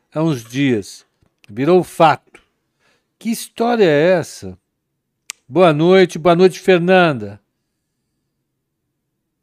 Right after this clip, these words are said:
Muita mentira dita é verdade. É, tá bom. Esse é o povo falando, né? Vamos, vou falar o quê?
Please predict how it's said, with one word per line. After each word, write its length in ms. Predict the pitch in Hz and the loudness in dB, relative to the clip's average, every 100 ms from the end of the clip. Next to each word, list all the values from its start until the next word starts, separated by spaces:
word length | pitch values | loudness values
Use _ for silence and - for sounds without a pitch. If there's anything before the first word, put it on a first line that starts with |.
| _ _ _ _ _ _ _ _ _ _ | _ _ _ _ _ _ _ _ _ _
Muita 340 | 156 220 202 190 | -2 0 2 2
mentira 680 | 180 156 - 196 202 185 | 0 -4 -6 -6 0 0
dita 360 | 143 123 196 202 | 0 -4 -4 -2
é 60 | 196 | 0
verdade. 680 | 196 170 135 127 117 - | 0 0 0 0 -2 -4
É, 320 | 196 202 92 90 _ _ _ | -4 -2 -4 -10 _ _ _
tá 140 | 196 | -6
bom. 340 | 117 107 98 - _ _ _ _ | -4 -8 -8 -16 _ _ _ _
Esse 280 | 226 220 - | -8 -8 -6
é 40 | |
o 60 | 269 | -8
povo 320 | - 190 190 | -4 -2 -2
falando, 540 | 180 208 196 147 139 113 | -2 -4 -4 -4 -8 -10
né? 240 | 135 160 | -12 -10
Vamos, 240 | 156 190 | -10 -10
vou 100 | 151 | -10
falar 220 | 175 190 185 | -6 -2 -2
o 100 | 147 | -4
quê? 360 | - 123 101 | -6 -6 -8